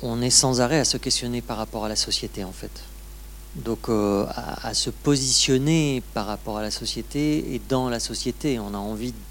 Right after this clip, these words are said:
de faire partie de la société, mais en même temps, euh, on a envie d'être reconnu comme, comme individu, comme particularité. Il y a, il y a tout ça. Je trouve, je trouve que dans cette thématique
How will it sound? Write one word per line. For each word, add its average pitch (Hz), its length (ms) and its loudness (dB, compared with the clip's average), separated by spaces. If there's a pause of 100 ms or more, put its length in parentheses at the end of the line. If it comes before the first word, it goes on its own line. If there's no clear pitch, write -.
(120)
de 107 80 -8
faire 151 320 0
partie - 340 -6
de - 60 -10
la 107 60 -6
société, 120 480 2
mais 135 120 -2
en 113 80 -2
même 117 160 -2
temps, 151 240 -2 (1000)
euh, 107 400 -8 (500)
on 104 140 -10
a 104 40 -6
envie 113 320 -4
d'être 120 240 -4
reconnu 127 380 -6
comme, 117 360 -4 (540)
comme 110 200 -6
individu, 117 800 -6
comme 104 200 -6 (100)
particularité. 139 960 -2
Il 117 60 -8
y 113 60 -6
a, 107 200 -6 (440)
il - 60 -10
y - 20 -10
a 107 40 -12
tout - 140 -8
ça. 151 220 2
Je - 80 -2
trouve, - 160 -4
je - 160 -8
trouve - 180 -8
que 113 180 -2 (840)
dans 113 220 -6
cette - 500 2 (180)
thématique 120 540 -2